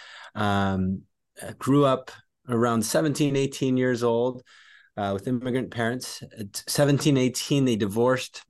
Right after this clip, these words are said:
My dad was the main breadwinner, really, and, and he, it was a weird situation where he left and fled the country,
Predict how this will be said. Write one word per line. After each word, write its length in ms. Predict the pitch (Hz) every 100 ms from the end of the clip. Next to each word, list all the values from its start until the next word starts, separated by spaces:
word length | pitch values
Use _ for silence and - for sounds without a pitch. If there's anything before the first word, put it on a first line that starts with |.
| - _
My 80 | 101
dad 320 | 95 120 131
was 160 | 127 110
the 100 | 110
main 520 | 107 110 123 131 123
breadwinner, 520 | 104 110 110 107 101
really, 360 | 98 104 101 95
and, 220 | 98 95
and 340 | 104 101 98 -
he, 460 | - - 127 - _ _ _
it 60 | 117
was 80 | 107
a 60 |
weird 260 | 110 139 135
situation 600 | 127 131 123 120 120 120
where 120 | 104
he 280 | 98 98 95 - - - -
left 380 | - 123 127 -
and 100 | 107
fled 220 | 98 110
the 60 | 101
country, 720 | - 135 131 - 131 123 131